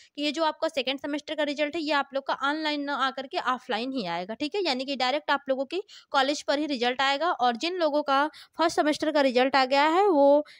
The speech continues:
यदि, अ, आप लोग इच्छुक होंगे, ठीक है, तो अपने जितने, यानी कि जो भी आपके नंबर आए हैं वो आप लोग हमसे शेयर कर सकते हैं, ठीक है। केवल जानने के लिए,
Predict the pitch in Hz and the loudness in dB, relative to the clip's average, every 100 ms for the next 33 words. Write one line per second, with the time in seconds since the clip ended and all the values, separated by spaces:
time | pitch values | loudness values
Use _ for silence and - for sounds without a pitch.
0 | - 254 262 339 339 302 277 247 247 269 | -2 0 4 2 4 4 4 4 2 0
1 | 269 285 - - - 392 320 269 262 302 | 4 4 4 -4 -4 0 2 4 2 2
2 | 339 427 285 - 277 247 - 294 240 254 | 0 2 2 4 2 2 0 0 0 -2
3 | 285 285 - 254 254 285 240 269 302 294 | 0 -2 0 0 0 -2 2 2 4 2
4 | - 277 226 240 269 262 285 294 247 254 | 2 2 2 0 2 0 0 -2 -2 -2
5 | 233 240 240 240 226 240 - 214 233 262 | -2 -4 -4 -4 -6 -8 -4 -4 -4 -4
6 | - - - 302 359 269 254 440 - - | -4 -6 -4 -4 -4 -8 -6 -6 -8 -20
7 | _ - 339 403 294 240 254 285 302 269 | _ -4 0 0 0 0 0 -2 -2 -4
8 | 262 | -4